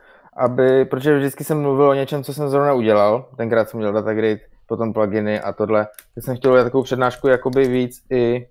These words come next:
obecnou, aby to lidi třeba mohli využít i v práci, nebo jim to třeba mohlo něco říct, nebo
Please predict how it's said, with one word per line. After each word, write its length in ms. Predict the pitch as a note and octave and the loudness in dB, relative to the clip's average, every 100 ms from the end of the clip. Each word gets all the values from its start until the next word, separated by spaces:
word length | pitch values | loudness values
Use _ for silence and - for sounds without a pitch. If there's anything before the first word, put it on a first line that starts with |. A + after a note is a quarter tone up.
| _ | _
obecnou, 540 | B2+ B2+ B2 G#2+ G2 D2+ | -2 -2 -2 -2 -2 -2
aby 340 | G2 G#2+ G#2 | 0 2 0
to 160 | - A2 | 2 0
lidi 180 | G#2+ | 0
třeba 180 | G#2 A#2 | -2 -4
mohli 240 | A2 A2 A2 | -2 -2 -2
využít 400 | G#2+ G#2 G#2+ - | -2 -4 -6 -8
i 300 | D#2+ G#2+ G#2+ - - - | -6 -6 -6 -18 -20 -4
v 40 | |
práci, 320 | G#2+ F#2+ - | -2 -2 -4
nebo 340 | G#2 G2 G#2+ G2 _ | -6 -2 -2 -2 _
jim 140 | A2 G#2 | -10 -8
to 80 | G2+ | -8
třeba 200 | G#2+ G#2+ | -4 -4
mohlo 220 | G2+ G#2+ | -2 -2
něco 360 | G#2 - G#2 - _ _ _ - | -4 -2 -4 -4 _ _ _ -6
říct, 400 | G2+ G#2 - - _ _ - | -4 -4 -8 -20 _ _ -10
nebo 120 | G#2 | -8